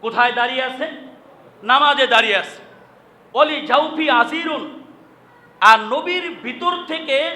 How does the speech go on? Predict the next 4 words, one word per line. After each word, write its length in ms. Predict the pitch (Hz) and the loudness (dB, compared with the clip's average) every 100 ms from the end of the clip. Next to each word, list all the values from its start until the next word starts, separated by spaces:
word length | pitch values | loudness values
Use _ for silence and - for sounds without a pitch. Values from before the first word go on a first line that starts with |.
| - | -8
শব্দ 340 | - 320 - 349 | -6 -6 -4 -4
হচ্ছিল, 500 | 262 269 - 226 170 170 - - - | -2 -4 -8 -8 -8 -12 -20 -16 -4
কাজিরিল 580 | 226 240 240 370 349 277 | 0 0 -2 -6 -6 -8
মিরজালি 480 | 302 302 254 - | -10 0 0 0